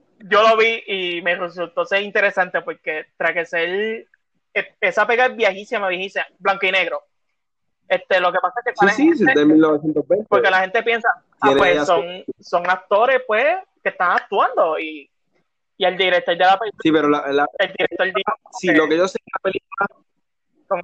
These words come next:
Speaker 2: es más como una snuff movie, porque no, no es actuado. Y si no sabes lo que es un snuff movie, es una película en la que todo lo que sucede es real.
Speaker 1: Ujú.
Speaker 2: No estás viendo nada actuado. Y tengo,
Speaker 1: El,
Speaker 2: yo creo que,
Speaker 1: el
Speaker 2: tengo entendido que la película es un snuff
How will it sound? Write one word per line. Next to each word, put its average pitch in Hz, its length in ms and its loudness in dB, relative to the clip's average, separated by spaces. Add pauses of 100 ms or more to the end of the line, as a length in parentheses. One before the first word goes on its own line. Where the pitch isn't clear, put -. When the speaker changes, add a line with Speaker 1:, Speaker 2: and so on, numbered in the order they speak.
Speaker 2:
es 170 200 0
más 175 280 -2
como 147 300 2
una 156 180 2
snuff 147 380 -2
movie, 113 400 -4
porque 113 560 0 (340)
no, 135 840 2 (920)
no 139 320 2
es 160 580 -2
actuado. 110 560 -6 (260)
Y 139 120 2
si 139 120 -2
no 135 80 2
sabes 151 180 -2
lo 160 100 0
que 160 80 0
es 143 60 0
un 165 140 0
snuff 160 280 -4
movie, 147 240 2
es - 40 0
una 143 160 0
película 147 320 2
en 127 60 2
la 120 100 0
que 120 80 -10
todo 127 200 2
lo 139 100 2
que 143 80 -4
sucede 139 400 0
es 120 120 -4
real. 123 280 -2 (160)
Speaker 1:
Ujú. 185 220 -14 (280)
Speaker 2:
No 139 120 2
estás 139 180 -4
viendo 139 260 2
nada 131 140 0
actuado. 101 400 -6 (880)
Y 147 300 4 (140)
tengo, 156 180 2
Speaker 1:
El, 185 180 0
Speaker 2:
yo 160 140 0
creo 220 160 2
que, 190 80 2
Speaker 1:
el 156 160 -2
Speaker 2:
tengo 175 180 4
entendido 208 320 2
que 180 60 0
la 143 100 0
película 139 300 -4
es 160 160 -10
un 156 160 2
snuff 160 180 -2